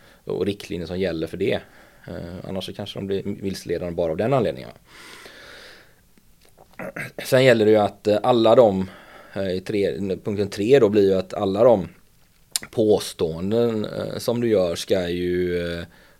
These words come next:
vara vederhäftiga och kunna styrkas av, av robust, eh, bevisning, eh, som ska vara, eh, trovärdig och, och även aktuell, uppdaterad då. Eh, ska ju inte vara,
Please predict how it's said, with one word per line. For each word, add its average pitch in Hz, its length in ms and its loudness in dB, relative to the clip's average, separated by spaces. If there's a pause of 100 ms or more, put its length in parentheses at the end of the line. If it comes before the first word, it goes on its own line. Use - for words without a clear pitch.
(180)
vara 87 580 0 (600)
vederhäftiga 92 800 -2
och 98 220 0
kunna 107 200 -4
styrkas 95 640 -4
av, 80 380 0
av 95 240 0
robust, - 720 -6
eh, 87 180 0
bevisning, 104 640 -4 (420)
eh, - 280 -12
som 107 180 -6
ska 98 200 -4
vara, 95 520 0 (560)
eh, 90 300 -6
trovärdig 107 560 2 (100)
och, 120 420 2
och 127 100 8
även 95 280 2
aktuell, 98 680 -4
uppdaterad 110 680 -2
då. 110 160 2 (440)
Eh, - 80 -14
ska - 140 -10
ju 113 40 -2
inte 104 160 -8
vara, 95 380 0